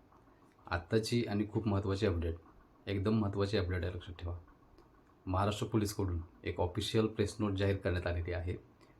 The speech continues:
ते प्रेस नोट काय आपल्याला बघायचं आता, कारण की एकदम महत्त्वाचे असणार आहे. सगळ्यात पहिला आपल्याकडून तुमच्यापर्यंत पोहोचत आहे. तो चॅनलवर नवीन असाल तर लाईक, शेअर, सबस्क्राईब करायला विसरू नका. दिनांक सोळा सहा दोन हजार चोवीसची हे प्रेस नोट आहे.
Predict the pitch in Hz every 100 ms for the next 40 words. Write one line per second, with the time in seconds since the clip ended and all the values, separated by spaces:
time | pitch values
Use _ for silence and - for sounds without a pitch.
0 | - 104 113 110 110 110 110 - 104 101
1 | 101 90 98 104 92 85 85 85 85 -
2 | - - - - 98 98 98 107 104 98
3 | - 101 95 - 101 104 104 98 98 101
4 | 95 98 - - _ - 101 101 104 98
5 | 104 92 98 92 95 90 85 85 85 -
6 | - - - - 113 101 101 107 110 107
7 | 104 104 98 98 95 101 - 98 - -
8 | - - - 95 92 95 98 98 120 -
9 | 95 98 101 87 82 85 - - - -
10 | - - - 107 113 113 113 104 113 117
11 | - 110 98 98 101 98 - 98 113 -
12 | 101 92 - 90 101 95 92 95 - -